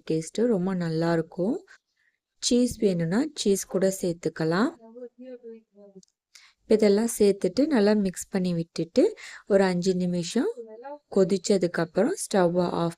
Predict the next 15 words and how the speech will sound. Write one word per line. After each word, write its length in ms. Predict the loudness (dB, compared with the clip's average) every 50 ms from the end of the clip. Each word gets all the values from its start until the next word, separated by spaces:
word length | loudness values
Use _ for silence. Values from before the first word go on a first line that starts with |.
| _ -6
பண்ணிட்டு 380 | -4 -4 -4 -6 -4 -2 -2 -2 -2 -2
சர்வ் 260 | -2 0 0 0 0 -2 -4 -4
பண்ணுங்க. 340 | -4 -4 -4 -6 -4 -4 -2 -2 -4 -4 _ -16 -20 -20 -20 -20 -20 -20 _ _ _ _
ட்ரை 140 | 4 4 4 4 4 2
பண்ணி 220 | 0 0 0 0 -2 -2
பாருங்க, 340 | 0 0 0 -2 -2 -4 -4 -4 -4 -4 -6 _ _ -4 -2
நல்லா 240 | 0 0 0 0 0 0
இருக்கும். 340 | -2 -4 -4 -4 -4 -4 -2 -4 -2
இந்த 140 | 0 0 2 2 0
வீடியோ 280 | 0 2 2 2 0 0 -2 -4
பிடிச்சிருந்தா 520 | -6 -6 -6 -6 -4 -4 -4 -2 -4 -2 -2 0 0
லைக் 180 | 0 -2 -4 -4 -6
பண்ணுங்க, 300 | -4 -4 0 0 0 0 0 -2 -4 -4
ஷேர் 260 | -4 -2 -2 -4 -4 _ -6
பண்ணுங்க, 320 | -6 -6 -6 -4 -4 -4